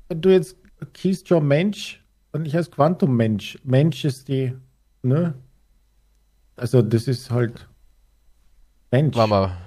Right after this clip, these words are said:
Speaker 2: sind
Speaker 1: Ente, Maus.
Speaker 2: Donald Duck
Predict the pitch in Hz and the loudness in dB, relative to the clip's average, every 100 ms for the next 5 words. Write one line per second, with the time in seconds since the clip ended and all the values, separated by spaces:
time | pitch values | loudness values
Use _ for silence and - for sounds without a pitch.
0 | - - 98 131 151 156 143 143 123 101 | -20 -18 -2 2 4 4 4 4 0 -6
1 | 98 - 113 123 135 135 123 123 123 123 | -8 -2 2 4 2 0 2 2 2 -2
2 | - - - _ _ _ _ _ _ _ | -12 -20 -20 _ _ _ _ _ _ _
3 | _ 110 156 - | _ 0 0 -4